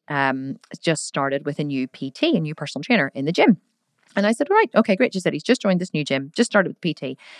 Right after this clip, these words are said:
She said, "And," she said, "He came home and told me that the P T spent the entire session slagging you off." And I said, "Me?" And she said, "Yes." And I said,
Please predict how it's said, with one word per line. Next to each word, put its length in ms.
She 100
said, 320
"And," 440
she 140
said, 200
"He 100
came 180
home 160
and 80
told 200
me 120
that 140
the 60
P 180
T 320
spent 440
the 260
entire 800
session 640
slagging 480
you 200
off." 340
And 120
I 40
said, 280
"Me?" 340
And 120
she 140
said, 260
"Yes." 480
And 100
I 80
said, 220